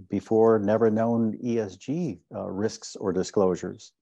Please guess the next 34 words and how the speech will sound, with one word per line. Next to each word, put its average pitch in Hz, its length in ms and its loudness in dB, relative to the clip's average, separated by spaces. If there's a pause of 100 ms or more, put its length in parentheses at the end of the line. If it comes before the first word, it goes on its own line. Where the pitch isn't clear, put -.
(140)
So - 120 2
I 151 80 8
find 139 300 6
the 117 60 6
field 104 560 2
entirely 101 480 2
fascinating. 98 640 -2
So 101 260 -4
what 104 220 -6
I 101 160 -2 (100)
tried 165 320 -4
to 156 80 -4
do 127 160 0
in 101 120 -2
the 95 80 -6
book 117 420 -2 (800)
was 131 160 -6
just - 240 -6
a 95 60 -4
brief 147 360 -4
history 127 460 -2
of, 101 240 -4
uh, 107 220 -10
where 110 500 -2 (100)
this 110 260 -8
E 110 160 -4
S 104 120 -6
G, 113 340 -6
what, 123 240 -2
what 101 300 -2
is 127 360 0
E 90 140 -10
S 85 140 -12
G, 101 320 -14